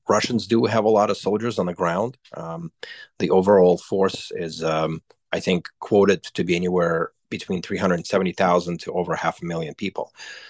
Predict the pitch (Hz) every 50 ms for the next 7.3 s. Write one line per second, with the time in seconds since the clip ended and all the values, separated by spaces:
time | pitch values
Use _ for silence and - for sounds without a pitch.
0 | - _ _ _ - 87 90 78 80 80 95 101 101 - - - 95 - - -
1 | 104 110 98 104 98 92 - 95 90 87 87 87 85 - _ 95 98 92 92 -
2 | 113 104 - 107 95 - - 113 - - - - - - 104 95 - - 90 82
3 | 82 80 85 92 101 - - 92 87 90 87 87 - - 87 76 - 90 87 80
4 | - - 107 - - - 95 92 98 101 90 92 92 92 90 90 87 98 98 101
5 | 101 110 - - - _ _ _ _ _ _ _ - - 110 - - 127 120 104
6 | - 98 95 92 - 101 92 90 92 101 98 95 98 107 120 113 - - - -
7 | - 82 - - 85 87